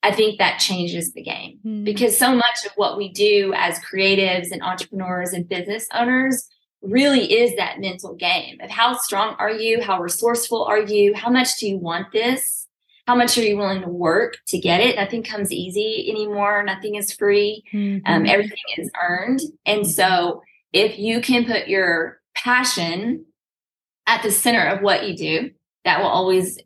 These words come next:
Speaker 1: help motivate you towards why you do it. But then if you can also apply that elbow grease
Speaker 2: Mm-hmm.
Speaker 1: and just get really clear on tenacity and nothing's gonna stop me, then when you hit those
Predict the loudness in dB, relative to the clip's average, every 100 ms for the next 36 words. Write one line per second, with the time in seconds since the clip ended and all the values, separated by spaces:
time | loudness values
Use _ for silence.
0 | _ -4 -2 0 0 0 -2 -2 -6 -4
1 | -4 -4 -4 0 0 0 0 0 0 -4
2 | -8 _ _ _ _ -6 0 2 2 0
3 | -2 -2 2 4 4 2 2 2 0 -2
4 | -6 0 0 2 0 0 0 0 0 2
5 | 2 2 0 -2 -2 -4 -2 -6 -8 -12
6 | -6 -4 -2 -2 0 0 -2 -4 -2 2
7 | 2 2 0 2 0 0 -2 0 0 -2
8 | -4 _ _ _ _ _ -2 -2 0 -2
9 | -2 -2 0 2 2 2 0 2 0 -2
10 | _ _ 0 4 6 6 4 2 0 -2
11 | -4 0 0 0